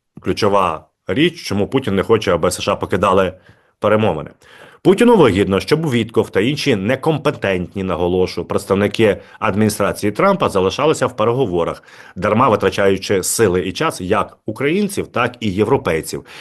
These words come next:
В іншому випадку Київ спільно з європейськими країнами могли б зосередитися на посиленні тиску на Москву. Ну і третє, доки Трамп і компанія залишаються в грі,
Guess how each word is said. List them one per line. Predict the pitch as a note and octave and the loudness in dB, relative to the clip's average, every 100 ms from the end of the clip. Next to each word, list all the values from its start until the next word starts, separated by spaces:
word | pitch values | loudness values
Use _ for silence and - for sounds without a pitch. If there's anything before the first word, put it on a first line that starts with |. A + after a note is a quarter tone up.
| - - | -10 2
В | |
іншому | B2+ G2 G#2 G#2+ | 4 4 4 4
випадку | C#3+ G#3+ A3 B2 | 4 2 2 2
Київ | C#3 C3 | 2 2
спільно | - B2+ G2+ F#2 | 2 0 0 2
з | |
європейськими | G2+ G2 F#2+ F#2 - F2+ F2+ F2 - - - - | 0 0 0 -2 -2 -4 -4 -6 -16 -20 -20 -4
країнами | A2 C3 F#3 E3 A#2+ | 2 4 4 6 6
могли | G2+ A2 D3 | 4 4 2
б | G#2+ | 0
зосередитися | F#2+ B2+ - G#2+ B2+ C3+ B2+ C3+ A2+ | -2 0 2 2 2 0 0 -2 0
на | G2+ A2+ F#2+ - _ _ _ _ - | 0 0 -2 -8 _ _ _ _ -2
посиленні | A#2 - B2+ B2 A2 | -2 4 4 4 2
тиску | A2 A#2 A2 - A2+ G2+ F2+ _ | 0 0 0 -2 -2 -2 -4 _
на | F#2+ F#2+ G2 F#2+ - | -4 0 2 0 -2
Москву. | G2+ G#2+ - E2 D#2 | -2 -2 -4 -8 -2
Ну | A#2+ C3+ | 2 4
і | D3+ | 4
третє, | D3+ A2+ F2 D#2+ | 2 0 -2 -6
доки | D#2 B2+ B2+ B2 | 0 0 2 0
Трамп | G2+ G2+ C3+ B2+ | 0 0 0 -4
і | A2 | -6
компанія | G#2 G2 G#2+ G2 | -6 -2 -2 0
залишаються | F#2 F#2+ G#2 G2+ B2+ | 0 0 0 2 2
в | |
грі, | D3 G3 | 2 0